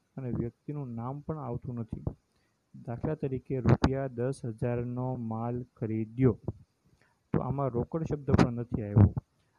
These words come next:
અને વ્યક્તિનું નામ પણ નથી આવ્યું. તો આવો જે વ્યવહાર છે ઈ પણ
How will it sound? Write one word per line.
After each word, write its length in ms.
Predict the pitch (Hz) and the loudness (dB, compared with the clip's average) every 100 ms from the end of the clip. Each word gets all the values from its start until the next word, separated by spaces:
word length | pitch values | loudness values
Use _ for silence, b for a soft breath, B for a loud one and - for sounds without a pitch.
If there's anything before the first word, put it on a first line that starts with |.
| _ | _
અને 120 | 127 120 | -4 -2
વ્યક્તિનું 520 | 117 117 - 143 127 | -2 -4 -6 -6 -6
નામ 240 | 120 139 | -6 -6
પણ 140 | 151 131 | -6 -6
નથી 300 | 123 - 113 | -6 -4 0
આવ્યું. 300 | 107 - - _ _ _ _ | 4 2 0 _ _ _ _
તો 60 | 151 | -10
આવો 500 | - - 127 143 175 | -8 -6 -2 0 0
જે 160 | 165 165 | 0 0
વ્યવહાર 540 | 139 135 123 123 113 | 2 2 2 0 -2
છે 440 | 113 - 143 147 - - | -4 -4 -4 -4 -8 -10
ઈ 160 | 127 135 | -8 -8
પણ 580 | - - 143 147 151 | -2 0 0 -2 -6